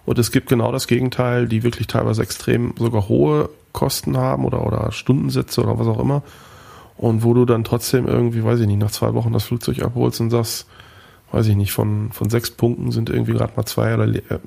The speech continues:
zwei wirklich erledigt oder so, ne? Und, äh, ähm,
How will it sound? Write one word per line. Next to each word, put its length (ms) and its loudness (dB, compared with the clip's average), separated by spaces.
zwei 300 -2
wirklich 260 0
erledigt 400 0
oder 180 -2
so, 280 -4
ne? 80 0
Und, 400 -6
äh, 160 2
ähm, 460 2